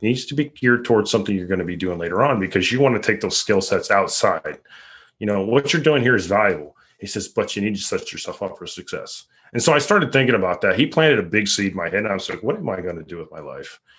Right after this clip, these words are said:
And so I started to triangulate things, right? So I said, "Okay, this is what I loved about H R. I love problem solving. I love working with people. I loved helping people, you know, navigate the regulations and, you know, all the other things to help them get what they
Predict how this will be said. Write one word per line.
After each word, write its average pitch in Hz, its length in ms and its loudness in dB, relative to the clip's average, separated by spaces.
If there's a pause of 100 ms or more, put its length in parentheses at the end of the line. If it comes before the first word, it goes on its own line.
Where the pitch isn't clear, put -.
(160)
And 98 140 -6
so 117 300 4
I 117 80 6
started 139 320 4
to 110 100 2
triangulate 92 680 0
things, 85 280 -12
right? 95 320 0
So - 140 0
I 95 80 2
said, - 220 -4
"Okay, 92 180 0 (180)
this 135 240 2
is 139 120 0
what 120 120 4
I 104 60 2
loved 95 240 2
about 85 240 -4
H 87 220 -4
R. 85 180 -10 (180)
I 87 100 -2
love 98 180 2
problem 87 300 0
solving. 82 340 -6
I - 20 -4
love 98 240 0
working 95 300 -2
with 85 200 -8
people. 87 280 -8
I 85 100 -4
loved 107 320 2
helping 107 320 2
people, 95 460 -4 (240)
you 107 80 2
know, 92 280 2 (400)
navigate 123 720 4
the 107 60 4
regulations 101 920 2 (140)
and, 98 180 -2
you 117 100 2
know, 92 220 0
all 104 240 4
the 101 140 2
other 101 160 4
things 95 340 0
to 101 100 2
help 101 220 0
them 95 160 0
get - 340 -6
what 107 180 -2
they 85 180 0